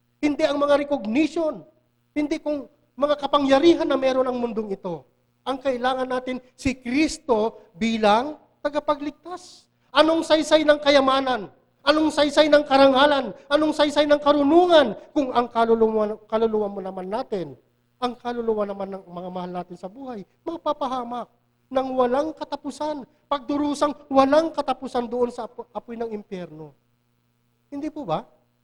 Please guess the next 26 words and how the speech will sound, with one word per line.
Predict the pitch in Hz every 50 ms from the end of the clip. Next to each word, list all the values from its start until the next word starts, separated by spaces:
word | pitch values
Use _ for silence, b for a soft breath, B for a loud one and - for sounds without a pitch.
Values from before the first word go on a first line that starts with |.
| _ _ _ _ _ _ _ _ _ _ _ _ _ _ _ _ _ _ _
Amen | 254 285 285 294 285
po | 285 285 277
ba, | 262 262 240
mga | 226 220 226 226 226
kapatid? | 214 - 226 - 220 180 156 - _ _ _ _ _ _ _
Kaya | 233 254 277 277 277
naman, | 277 277 285 294 277 - -
higit | 233 247 185 - 320 339 330 - -
pa | - 294
sa | 269 302 262 254
anumang | 254 247 247 240 233
bagay, | 196 156 220 233 247 240 226 240 240 247 247 247 233 B B B B B
kailangan | - 269 254 240 233 233 208 202 208 233 254 262 262 254 254 254 240
nating | 226 233 240 240 - 247 240 233 -
tanggapin. | - 220 226 214 185 208 202 - 226 226 220 202 180 147 127 - _ _ _ _ _ _ _
Kailangan | 262 269 254 254 247 262 294 320 320 320 320 311
nilang | 311 311 302 302 311 302 -
tanggapin | - 262 269 254 254 233 240 233 - 214 190 170 147 - _ _ _ _ _ _ _ _ _
ang | 196 202 196
ating | 196 196 220 233 - 262 247
Panginoong | - - 233 226 220 220 208 214 196
Hesukristo | - - 190 - 196 190 180 - _ 175 170 165 165 165 _ _ _ _ _ _ _
bilang | 135 190 202 208 190 196 185 185
Panginoon | - - 170 165 165 170 156 143 147 160 -
at | 170 180 233 - _ _ _ _ _ _ _ _ _ _ _ _ _ _
tagapagligtas. | - 175 151 165 156 - 160 151 156 156 156 _ _ _ _ _ _ _ _ _ _ _ 143 147 - _ _ 143 135 123